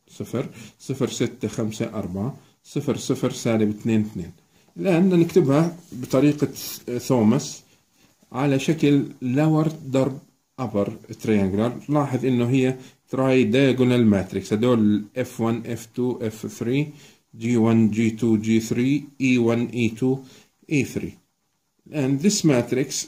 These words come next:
equivalent to، الآن الصف الأول ما عليه تغيير، اثنين، اثنين، زيرو، زيرو. كتبنا الصف الأول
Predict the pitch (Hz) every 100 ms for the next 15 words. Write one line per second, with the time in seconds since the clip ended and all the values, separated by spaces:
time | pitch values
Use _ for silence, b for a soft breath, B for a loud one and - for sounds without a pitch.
0 | _ _ - 165 - 135 107 98 123 131
1 | - - 101 85 _ _ _ _ _ _
2 | _ 131 139 135 - 208 - 175 175 180
3 | 170 185 175 180 143 107 101 95 92 90
4 | 90 - - 135 120 135 135 - _ _
5 | _ _ _ _ _ _ _ 127 120 110
6 | 120 117 - _ _ _ _ - 110 101
7 | 123 117 120 120 - _ _ _ _ _
8 | _ 139 113 87 82 - _ _ - 170
9 | 123 113 120 - 110 - 104 107 123 143